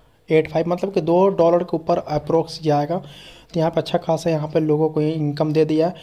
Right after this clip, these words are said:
और ऐसा और प्रोजेक्ट चाहिए, तो वही प्रोजेक्ट में छः प्रोजेक्ट एकदम फिल्टर करके आपके लिए लाया हूँ, जो कि गारंटेड पेमेंट देगा। वो छः प्रोजेक्ट already मैंने इस Telegram चैनल पे बता भी दिया हूँ, फिर भी मैं इसको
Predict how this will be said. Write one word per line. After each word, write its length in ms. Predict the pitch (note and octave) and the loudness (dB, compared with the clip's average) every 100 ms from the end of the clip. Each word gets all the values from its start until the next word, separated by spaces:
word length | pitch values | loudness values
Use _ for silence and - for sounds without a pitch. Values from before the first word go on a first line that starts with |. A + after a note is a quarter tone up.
| - - | -20 -10
और 120 | D#3 D#3 | -6 -2
ऐसा 400 | E3 D3+ F#3+ F#3+ | -2 0 0 0
और 460 | - - D#3 F3 F3 - _ _ - | -2 -2 0 0 -2 -14 _ _ -2
प्रोजेक्ट 400 | D3+ C#3+ E3 E3 | 0 2 -2 0
चाहिए, 240 | D#3 E3 | -2 0
तो 140 | E3+ E3+ | -2 0
वही 200 | D3+ F3 | 0 0
प्रोजेक्ट 540 | - D#3 D#3+ E3 - | -2 -2 -2 -4 -4
में 140 | D#3+ E3 | -4 -4
छः 240 | - F3 | -4 -2
प्रोजेक्ट 380 | F3 D#3 D3 E3+ - - - | 0 0 -2 -4 -8 -14 -4
एकदम 200 | D#3+ D#3+ | -2 -2
फिल्टर 420 | - D#3+ D#3 E3+ | -2 -2 0 0
करके 240 | D#3+ D#3 | 0 -2
आपके 260 | D#3 C#3+ - | -4 -4 -2
लिए 100 | D#3 | 0
लाया 200 | D3 D3+ | 2 0
हूँ, 180 | D#3+ G3 - - - - | -2 -6 -12 -20 -14 -4
जो 100 | D#3+ | 0
कि 140 | F3+ | 0
गारंटेड 440 | E3+ D3+ D3 E3 - | 2 0 0 -2 0
पेमेंट 320 | D3 D3 C#3 | 0 0 0
देगा। 280 | C3 C3 B2+ - - - | -2 -4 -6 -8 -8 -6
वो 100 | E3+ | -2
छः 240 | F3 - F3+ | -2 0 -2
प्रोजेक्ट 400 | F3+ E3+ F3+ F3 | 0 -2 -2 -2
already 340 | E3+ D3+ D#3+ | 0 2 2
मैंने 320 | F3 E3+ F3 F3+ | 0 -2 -2 -4
इस 180 | E3+ D3+ | -8 -8
Telegram 640 | - - _ D#3 D3+ D#3 D#3 | -20 -20 _ 0 2 2 0
चैनल 200 | D#3 D#3 | -2 -2
पे 120 | D#3 | -2
बता 280 | C#3 D3 D#3 | -2 0 0
भी 100 | D#3+ | 0
दिया 180 | D#3 | 0
हूँ, 160 | D#3 D#3 | -2 -4
फिर 120 | D#3+ | -4
भी 120 | D#3+ | 0
मैं 200 | F3 F3 | 0 0
इसको 440 | E3+ D#3 - F3 | -4 -6 -2 -4